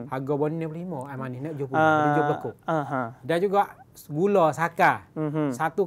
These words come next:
Speaker 1: sa-, ah, sekut sama naik harga.
Speaker 2: Ya, sos pula beda.
Speaker 1: Sos perasa ni,
Speaker 2: Mhm.
Speaker 1: satu sampai tiga kok.
Speaker 2: Hmm.
Speaker 1: Gas L P G,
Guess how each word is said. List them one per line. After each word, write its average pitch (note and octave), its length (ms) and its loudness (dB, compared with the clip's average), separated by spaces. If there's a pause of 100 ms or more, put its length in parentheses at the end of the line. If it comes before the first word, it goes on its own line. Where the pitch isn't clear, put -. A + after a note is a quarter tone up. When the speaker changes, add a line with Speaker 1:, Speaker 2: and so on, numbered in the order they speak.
Speaker 1:
sa-, F3 340 2
ah, F3 140 2
sekut - 240 -2
sama E3+ 420 -2
naik D3 220 -8
harga. C3+ 220 -2 (180)
Speaker 2:
Ya, C#3 260 2
sos E3+ 460 4
pula D#3+ 260 4
beda. D3 160 2
Speaker 1:
Sos G#3+ 180 6 (180)
perasa F3+ 480 2 (120)
ni, B2+ 140 -4
Speaker 2:
Mhm. D#3+ 80 -2
Speaker 1:
satu D3+ 340 4
sampai G3 260 0
tiga E3 280 0
kok. C3+ 320 -2 (100)
Speaker 2:
Hmm. C#3+ 260 -6 (460)
Speaker 1:
Gas D#3 360 4
L F#3+ 220 0
P F#3+ 160 4
G, F#3+ 100 -8